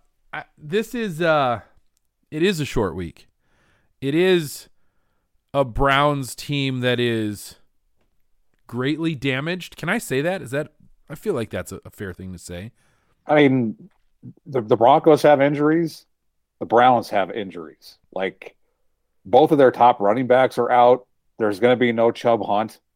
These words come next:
Speaker 2: on Thursday. Baker Mayfield has, like, I, I don't know how, he
Speaker 1: Left
Speaker 2: has
Speaker 1: arm
Speaker 2: one
Speaker 1: in a
Speaker 2: arm.
Speaker 1: sling, yeah, left arm in a sling.
Speaker 2: I mean,
Speaker 1: Yeah.
Speaker 2: I,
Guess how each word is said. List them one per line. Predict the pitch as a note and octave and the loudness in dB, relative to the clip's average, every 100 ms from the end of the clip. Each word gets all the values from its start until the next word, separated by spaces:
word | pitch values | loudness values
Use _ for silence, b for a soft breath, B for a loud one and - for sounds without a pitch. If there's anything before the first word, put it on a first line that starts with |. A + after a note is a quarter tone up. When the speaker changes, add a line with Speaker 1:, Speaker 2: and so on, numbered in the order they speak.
| _ | _
Speaker 2:
on | - G2+ | -10 -8
Thursday. | G#2 G#2+ G2+ F2+ F#2+ G#2 - _ _ _ _ _ | -4 -2 -2 -2 -2 -4 -8 _ _ _ _ _
Baker | - B2+ C3+ A2+ | 2 2 4 2
Mayfield | A2 B2+ G#2+ F#2+ F#2+ G2+ A2+ _ _ | 2 2 0 -2 -2 -6 -14 _ _
has, | - A2+ G#2 F#2+ - - - _ _ | 0 2 2 0 -8 -16 -20 _ _
like, | G#2 F#2+ - _ _ | -4 -4 -10 _ _
I, | F#2+ F2+ - | -6 -6 -4
I | A#2 | 2
don't | C3+ A#2+ | 2 4
know | A2 | 0
how, | G#2 B2 A#2 - - _ b b | 2 2 2 2 -6 _ b b
he | - C#3 | 2 6
Speaker 1:
Left | D3+ | 6
Speaker 2:
has | G#2+ | 4
Speaker 1:
arm | - | 4
Speaker 2:
one | A#2+ C3 | 4 6
Speaker 1:
in | |
a | G#2+ | 4
Speaker 2:
arm. | A#2+ C#3 | 4 4
Speaker 1:
sling, | G3+ A3 | 0 -6
yeah, | C3 F3 D3 | -10 -8 -8
left | A#2+ D3+ | -8 -8
arm | F3+ F3+ | -10 -10
in | F3 | -12
a | |
sling. | - D#3+ D#3 D#2 D#2 _ _ | -12 -12 -12 -14 -20 _ _
Speaker 2:
I | C3 | -4
mean, | C#3+ C#3 | -2 0
Speaker 1:
Yeah. | B2+ | 2
Speaker 2:
I, | B2+ | 2